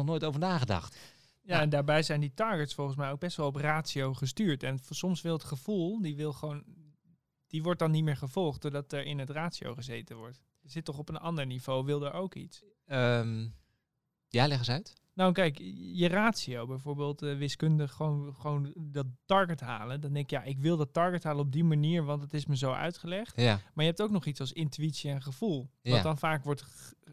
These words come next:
Speaker 2: neg-, eh, eigenlijk wordt, eh, wordt ge-, genegeerd. En dan vaak, de, als je dat gevoel ook volgt van, van, "Hey, ik ga eens even onderzoeken wat daar zit en ik neem daar tijd en rust voor", dan kan je vinden wat voor jou werkt.
Speaker 1: Ja.
Speaker 2: Want dat, dat is niet voor niets dat je,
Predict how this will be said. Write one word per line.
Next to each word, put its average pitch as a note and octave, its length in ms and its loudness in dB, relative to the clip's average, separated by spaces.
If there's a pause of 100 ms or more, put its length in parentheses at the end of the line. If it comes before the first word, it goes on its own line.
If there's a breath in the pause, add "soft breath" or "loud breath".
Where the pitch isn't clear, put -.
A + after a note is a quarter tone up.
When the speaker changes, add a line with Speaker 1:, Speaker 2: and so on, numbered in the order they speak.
(120)
Speaker 2:
neg-, C#3 340 -10
eh, C3+ 440 -6
eigenlijk C3 320 -8
wordt, C3+ 240 -10
eh, C3+ 280 -6
wordt C3+ 240 -8
ge-, - 140 -16 (240)
genegeerd. C#3 600 -2
En A#2+ 100 -2
dan C3+ 160 -2 (680 soft breath)
vaak, D#3 320 -2
de, - 260 -10 (240)
als D#3+ 200 -2
je F3 60 0
dat D3+ 200 2
gevoel G#3 440 0
ook B2+ 140 -2
volgt - 340 -4
van, C#3 220 -6 (120)
van, C3+ 160 -6
"Hey, B2+ 260 -4
ik C#3 160 -14
ga D3 100 -2
eens C#3 100 2
even D3 200 -2
onderzoeken D#3 480 4
wat C#3 160 2
daar A#2 200 -4
zit D#3+ 260 0
en D3 80 -4
ik C3 100 -4
neem C3+ 180 -2
daar A#2 160 -10
tijd C#3+ 280 -2
en C3 140 -4
rust F3 260 -2
voor", B2 320 -10 (280 soft breath)
dan D3 140 -4
kan E3+ 180 2
je D#3 80 4
vinden E3 320 2
wat C#3+ 140 -4
voor D3 140 -6
jou C3 200 -2
werkt. B2+ 480 -2
Speaker 1:
Ja. B2 240 0
Speaker 2:
Want C#3+ 140 -4
dat, D3+ 220 -2
dat D#3 160 -6 (200)
is D3 180 -4
niet F#3 160 6
voor D3 100 0
niets F#3 220 4
dat C#3+ 200 -4
je, C3+ 220 -6